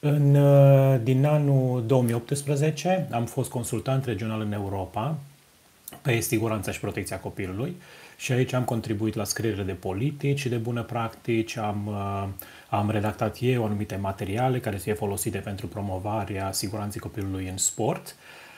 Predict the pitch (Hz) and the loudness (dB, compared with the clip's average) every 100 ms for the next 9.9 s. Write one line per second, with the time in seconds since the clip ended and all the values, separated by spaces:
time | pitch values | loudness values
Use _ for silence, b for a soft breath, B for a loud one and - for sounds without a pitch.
0 | B B - 139 135 131 - - 135 127 | B B 4 8 8 6 2 0 2 2
1 | - 120 156 151 123 110 120 110 - 107 | 2 2 4 4 2 -2 -2 -2 0 -2
2 | 98 95 143 127 107 117 117 117 113 110 | 0 -2 -2 -2 -2 0 0 -2 -2 -2
3 | 107 113 110 117 110 110 107 104 101 98 | -2 -2 -2 -2 -2 -2 -2 -2 -2 -4
4 | 98 139 147 147 139 117 - 107 104 107 | -2 -4 -2 0 0 -2 -4 -4 -2 -4
5 | 107 104 - 95 101 92 98 92 104 135 | -4 -6 -6 -6 -6 -8 -6 -4 -4 -4
6 | 135 117 123 117 - 117 107 - 113 101 | -4 -2 -2 -2 -4 -4 -6 -4 -4 -4
7 | 98 101 - 107 - 107 - 107 113 104 | -8 -10 -8 -10 -8 -8 -4 -4 -4 -4
8 | 104 104 104 101 104 101 98 98 101 98 | -6 -6 -6 -4 -4 -4 -6 -6 -6 -6
9 | - 101 95 92 - 113 131 175 | -4 -4 -4 -6 -6 -4 -4 -4